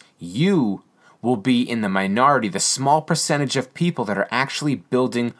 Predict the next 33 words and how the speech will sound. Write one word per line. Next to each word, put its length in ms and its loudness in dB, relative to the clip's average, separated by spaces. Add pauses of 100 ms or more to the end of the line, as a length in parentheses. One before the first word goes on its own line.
(120)
real 340 2
connections, 760 0 (240)
real 500 2 (140)
relationships 1120 -2 (240)
this 460 0
way, 340 2 (180)
and 260 -6
people 600 -2
will 560 0
remember 640 0
you. 320 -6 (240)
They 160 -2
will 180 -4
remember 420 0
your 200 0
name. 400 -2 (220)
They 120 0
will 220 -2
remember 480 0
the 120 0
fact 340 -2
that 80 -4
you 260 -2
reached 320 -2
out 180 0
to 80 -12
them 160 -2
as 120 -4
a 60 0
person, 440 -2 (180)
and 140 0
I 260 -2
guarantee 960 0